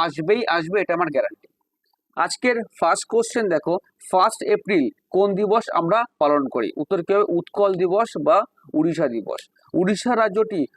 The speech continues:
উনিশশো ছত্রিশ সালে পয়লা এপ্রিল কিন্তু গঠিত হয়েছিল। সেকেন্ড এপ্রিল কি হবে? ওয়ার্ল্ড অটিজম অ্যাওয়ারনেস ডে, এম্পাওয়ারিং অটিস্টিক ভয়েস। নেক্সট কোশ্চেন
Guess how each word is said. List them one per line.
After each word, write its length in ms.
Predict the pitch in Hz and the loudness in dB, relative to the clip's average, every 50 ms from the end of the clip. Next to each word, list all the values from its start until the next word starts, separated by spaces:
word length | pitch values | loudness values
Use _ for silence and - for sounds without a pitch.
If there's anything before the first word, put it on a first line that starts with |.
| _ _ - 160 | _ _ -2 0
উনিশশো 480 | 180 202 233 214 - - - - 254 240 240 233 - _ _ _ | 0 0 0 -2 -4 -4 -2 0 0 2 0 -2 -4 _ _ _
ছত্রিশ 460 | - 185 190 185 185 - 196 220 226 - - | 0 2 2 0 -2 -6 -6 -6 -6 -6 -6
সালে 180 | 233 226 233 233 226 _ - 190 | -4 -2 -2 -2 -2 _ 0 2
পয়লা 300 | 180 185 196 208 226 214 - 403 | 2 2 4 4 2 2 2 2
এপ্রিল 260 | - - 220 226 220 185 - | 0 0 -2 -4 -4 -2 -4
কিন্তু 200 | 208 196 190 233 190 156 | -6 -4 -2 -2 0 0
গঠিত 220 | 156 143 156 147 - 143 127 | 0 0 0 0 0 0 0
হয়েছিল। 300 | 123 117 110 - 107 92 82 - _ _ _ _ - - | 0 -2 -2 -4 -4 -6 -6 -8 _ _ _ _ -8 -2
সেকেন্ড 300 | - 180 180 202 214 214 220 | 0 2 2 2 2 2 0
এপ্রিল 220 | 208 214 226 220 208 - | -2 -2 -4 -4 -4 -4
কি 80 | - 214 220 | 0 2 2
হবে? 180 | 220 208 214 247 254 - _ _ - - 151 | 2 4 2 2 0 0 _ _ -6 0 2
ওয়ার্ল্ড 320 | 160 170 180 202 220 240 - _ _ _ _ _ - | 4 4 4 4 4 0 -4 _ _ _ _ _ 0
অটিজম 580 | - 127 165 160 - 214 202 180 190 226 233 240 247 - _ - | 2 2 2 2 0 -4 -2 0 0 0 0 0 -2 -6 _ -4
অ্যাওয়ারনেস 560 | - 147 156 165 175 185 185 190 196 196 180 143 131 - | 0 0 2 4 4 2 2 2 2 0 0 -2 -4 -4
ডে, 100 | 123 95 - _ _ _ _ - 165 202 | -4 -4 -4 _ _ _ _ 0 2 2
এম্পাওয়ারিং 540 | 214 202 202 220 208 214 220 214 226 233 247 247 - _ _ _ _ _ _ - | 2 2 2 2 4 4 4 2 2 0 -2 -4 -8 _ _ _ _ _ _ 2
অটিস্টিক 640 | - 185 190 - 247 240 - - - 247 254 247 - - 185 143 139 | 2 2 2 2 -2 -2 -4 -4 -2 -2 -2 -2 -2 -6 -6 -2 0
ভয়েস। 280 | 151 160 151 135 123 - - - - - _ _ _ _ - - _ _ _ _ _ _ _ - - _ - - - - _ - 151 165 | 2 2 2 0 -2 -8 -12 -16 -16 -18 _ _ _ _ -20 -20 _ _ _ _ _ _ _ -20 -20 _ -20 -20 -20 -12 _ 0 2 2
নেক্সট 200 | 208 226 226 - - | 2 0 0 -4 -2
কোশ্চেন 300 | 233 233 226 - 254 240 | -2 -2 -2 0 -2 -2